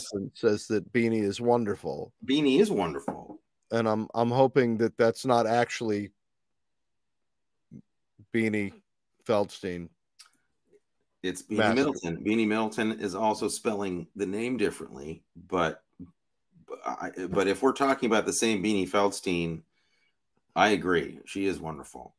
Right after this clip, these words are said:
Speaker 2: Um, she just did a Broadway show. I think her first Broadway play too.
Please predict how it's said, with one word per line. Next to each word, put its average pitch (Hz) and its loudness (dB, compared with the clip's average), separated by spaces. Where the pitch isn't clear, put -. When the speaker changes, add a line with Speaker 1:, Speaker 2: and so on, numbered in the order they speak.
Speaker 2:
Um, 76 -8
she - -6
just 269 0
did - 2
a 147 2
Broadway 135 0
show. 156 0
I 80 2
think 101 -4
her 95 -4
first - -4
Broadway 117 -2
play - -6
too. 101 -4